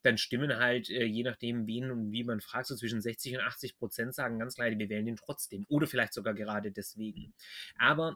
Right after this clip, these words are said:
natürlich, wie du gerade schon sagst, ja, das bedeutet, dass trotzdem so zwanzig bis dreißig Prozent eben sagen, äh, ich hab da Probleme. Und wenn man bedenkt, wie eng diese Wahlen sind und wie polarisiert mittlerweile das Feld ist und wie wenig Wechselwählende es gibt,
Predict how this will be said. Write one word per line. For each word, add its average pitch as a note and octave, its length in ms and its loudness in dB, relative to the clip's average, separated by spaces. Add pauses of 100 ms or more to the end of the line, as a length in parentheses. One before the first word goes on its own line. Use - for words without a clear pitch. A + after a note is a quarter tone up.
natürlich, C3 440 2
wie C3 80 2
du C3 80 2
gerade A#2+ 320 2
schon G#2+ 180 -2
sagst, C3 240 -2
ja, C3 60 6
das B2 160 0
bedeutet, C3+ 400 0
dass B2+ 200 -2
trotzdem C#3+ 340 -2
so B2 100 -8
zwanzig C3 460 -6
bis B2+ 120 -6
dreißig - 460 -6
Prozent B2+ 560 -4
eben B2 400 -4 (240)
sagen, B2+ 460 2 (240)
äh, E3+ 340 4
ich D3+ 160 0
hab - 140 -4
da D3+ 100 6
Probleme. B2+ 540 2
Und A2 80 4
wenn C3 100 4
man C#3+ 160 2
bedenkt, C3+ 380 0
wie B2 240 -4
eng D#3+ 260 2
diese C3 320 -2
Wahlen A#2+ 360 0
sind C3 300 0 (360)
und G#2 160 0
wie B2 80 4
polarisiert B2 1040 4
mittlerweile A#2 560 2
das G#2 180 -2
Feld F3+ 320 -2
ist - 160 -8
und G#2+ 160 -4
wie G#2+ 140 -2
wenig C3+ 360 0
Wechselwählende A#2 920 -2
es - 220 -10
gibt, - 340 -10